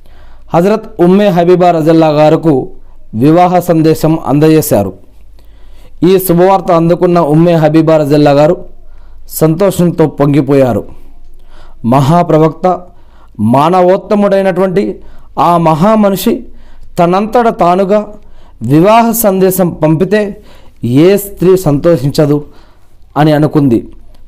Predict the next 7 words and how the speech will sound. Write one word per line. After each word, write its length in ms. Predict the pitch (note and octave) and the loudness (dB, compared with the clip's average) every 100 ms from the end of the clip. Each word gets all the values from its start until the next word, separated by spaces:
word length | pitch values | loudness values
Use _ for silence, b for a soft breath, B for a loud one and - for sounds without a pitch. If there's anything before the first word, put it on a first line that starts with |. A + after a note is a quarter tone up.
| - | -2
పైగా 500 | D#3 E3+ F#3 F#3+ F#3+ B B - | 2 2 2 0 -4 B B -12
భర్త 420 | A2 A#2 E3 - | -4 -2 -2 -2
కోల్పోయిన 540 | A#3 G3+ F#3+ F#3+ F3+ D#3+ | -2 0 0 2 0 2
వితంతువు 520 | C#3 E3+ E3 E3+ D#3+ | 0 0 0 2 0
కూడా 240 | C3+ D#3 | 2 2
ఆమె. 380 | D3+ B2+ C3 A2+ - - - - b b b b b - A#2+ | 2 2 -2 -4 -8 -20 -20 -20 b b b b b -4 0
అభాగిని 640 | D3 F3 E3+ F3 F3 F3 | 2 2 2 0 0 -4